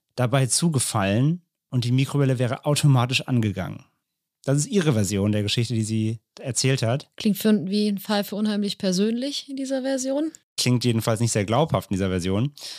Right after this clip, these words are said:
Speaker 1: Die Katze wäre dann unter einer Minute in der Mikrowelle gewesen, aber es reichte leider auch aus, um sie zu töten.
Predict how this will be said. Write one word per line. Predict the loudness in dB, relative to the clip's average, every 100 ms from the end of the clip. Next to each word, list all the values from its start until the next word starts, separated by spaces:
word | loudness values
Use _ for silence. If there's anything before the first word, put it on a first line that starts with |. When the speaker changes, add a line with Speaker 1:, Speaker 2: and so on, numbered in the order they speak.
| -16 -10
Speaker 1:
Die | -6
Katze | -4 -2 -2
wäre | 0 0
dann | 0 -2
unter | 0 0 2 2
einer | 2 0
Minute | 2 2 0 0
in |
der | 0
Mikrowelle | 0 0 0 0
gewesen, | 0 0 0 0 -2 -6 _ _
aber | -4 -2
es | 0 0
reichte | 0 0 0 0
leider | 0 0 0 0 -2
auch | -2 -4
aus, | -4 -4 -4
um | -6
sie | -6 -6 -8 _ -8
zu | -6
töten. | 0 2 2 0 -2